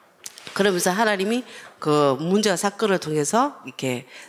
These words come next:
그 실제적인 헤드들, 한 나라를 살릴 그런 현장을 하나님이 만나게 하셨고, 그러면서 이제 말 그대로 치유와 서밋, 그러니까 이분들이 치유돼서, 저는 아프리카 사람들이 치유받으면 자기 나라로 돌아가는 줄 알았어요. 그래서 자기 나라 안 돌아가더라고요. 박사학위 받고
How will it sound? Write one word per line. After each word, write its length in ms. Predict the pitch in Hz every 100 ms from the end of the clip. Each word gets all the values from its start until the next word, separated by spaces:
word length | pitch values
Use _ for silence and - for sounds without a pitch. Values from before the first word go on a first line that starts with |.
| _ -
그 200 | 127 123
실제적인 680 | 123 - - 214 151 139 151
헤드들, 580 | 233 180 139 131 117 -
한 220 | 196 202
나라를 320 | 214 202 170
살릴 420 | 165 175 180 214 - - -
그런 260 | - 170 147
현장을 420 | 165 165 160 147
하나님이 440 | 151 180 165 143
만나게 340 | 151 196 170 147
하셨고, 680 | 143 143 - 131 135 127 - - - -
그러면서 320 | 214 220 202
이제 160 | 185 160
말 220 | 160 170
그대로 280 | 165 160 196
치유와 800 | 190 - 277 269 208 151 175 196 - - -
서밋, 640 | - 262 214 139 - -
그러니까 180 | 240 214
이분들이 640 | 208 233 233 247 233 226
치유돼서, 760 | - 294 262 233 233 285 302 - - _
저는 200 | - 240
아프리카 320 | - 311 285
사람들이 420 | 240 220 220 208 202
치유받으면 540 | - 247 240 233 214
자기 200 | 233 277
나라로 200 | 302 196
돌아가는 360 | 180 170 156 156
줄 80 | 147
알았어요. 500 | 135 - 127 143 147 - - - -
그래서 160 | 214
자기 200 | 170 208
나라 280 | 240 220 156
안 80 | 139
돌아가더라고요. 560 | 185 196 190 185 156 135
박사학위 380 | 196 - 214
받고 500 | 208 196 - 269 294